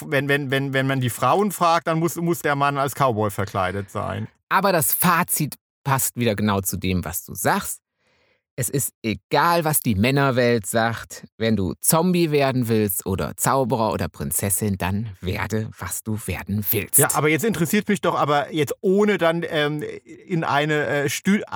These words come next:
Speaker 1: einstündige, ähm, ähm, äh, Darlegung der Einzelnen zu fallen. Natürlich interessieren mich die anderen jetzt schon auch noch, was, was denn, äh,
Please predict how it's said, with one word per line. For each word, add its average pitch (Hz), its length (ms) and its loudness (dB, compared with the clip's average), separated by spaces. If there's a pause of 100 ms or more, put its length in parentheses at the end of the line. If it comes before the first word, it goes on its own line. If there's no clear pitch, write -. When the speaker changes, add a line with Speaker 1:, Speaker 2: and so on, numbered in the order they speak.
(140)
Speaker 1:
einstündige, 175 1200 0 (460)
ähm, 135 460 -4 (1160)
ähm, 113 460 0
äh, 135 140 0
Darlegung 175 640 2
der 160 160 0
Einzelnen 196 500 2
zu 185 100 -2
fallen. 175 580 0
Natürlich 170 420 0
interessieren 185 400 0
mich 180 100 0
die - 140 -6
anderen 170 280 0
jetzt 143 180 -2
schon 139 180 -2
auch 254 240 2
noch, 104 240 -2 (640)
was, 131 260 0
was 123 260 0
denn, 120 280 2
äh, 98 680 -4